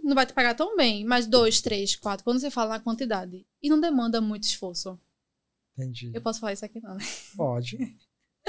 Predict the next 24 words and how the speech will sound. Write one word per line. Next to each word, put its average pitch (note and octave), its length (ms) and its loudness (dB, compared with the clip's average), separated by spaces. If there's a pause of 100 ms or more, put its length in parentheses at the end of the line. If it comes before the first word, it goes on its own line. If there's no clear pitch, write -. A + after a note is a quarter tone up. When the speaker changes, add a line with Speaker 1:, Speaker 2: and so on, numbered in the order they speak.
(720)
Speaker 1:
É, A#3+ 600 6
não C4+ 80 4
demanda D4+ 380 4
esforço, A#3+ 760 0
é B3 80 2
a B3+ 60 2
questão. D#4 320 2
Agora, A#3 240 6
você A#3 100 -4
tem C4 100 0
que B3+ 160 0
oferecer B3 480 -2
algo A3+ 260 2
diferente. A#3+ 720 -4 (680)
Porque C#4 300 6
gerar C4 300 8
guia D4 160 6
do B3 180 0
mei, G#3 520 -2 (120)
eles A#3+ 240 0
sabem. F#3 420 -4 (440)
Qualquer A3+ 220 -4
pessoa C#4 260 -6
sabe. F#3 360 -8